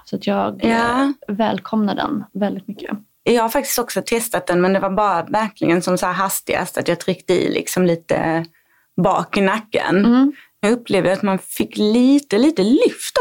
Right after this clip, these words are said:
Speaker 2: också.
Speaker 1: Ja, det tycker jag.
Speaker 2: Mm.
Speaker 1: Men det, det tycker jag man, det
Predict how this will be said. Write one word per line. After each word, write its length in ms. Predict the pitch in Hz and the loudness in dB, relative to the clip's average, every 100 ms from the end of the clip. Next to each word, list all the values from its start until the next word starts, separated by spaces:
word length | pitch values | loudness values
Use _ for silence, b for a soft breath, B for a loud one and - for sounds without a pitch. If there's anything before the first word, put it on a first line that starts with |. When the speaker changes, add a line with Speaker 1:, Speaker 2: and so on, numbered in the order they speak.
| - | -4
Speaker 2:
också. 180 | - - | -6 -4
Speaker 1:
Ja, 300 | - 202 202 247 | 0 0 2 0
det 60 | |
tycker 260 | 403 427 - | 0 -2 -2
jag. 300 | 214 - - | -4 -4 0
Speaker 2:
Mm. 220 | 214 240 330 - _ | 4 4 2 -2 _
Speaker 1:
Men 200 | 220 226 | 0 2
det, 360 | 277 277 269 | 4 4 2
det 180 | 226 233 | 0 -2
tycker 200 | 247 - | -2 -4
jag 100 | 220 | -2
man, 320 | 208 - - | -2 -2 -2
det 480 | 233 254 254 247 240 | 0 2 2 0 -2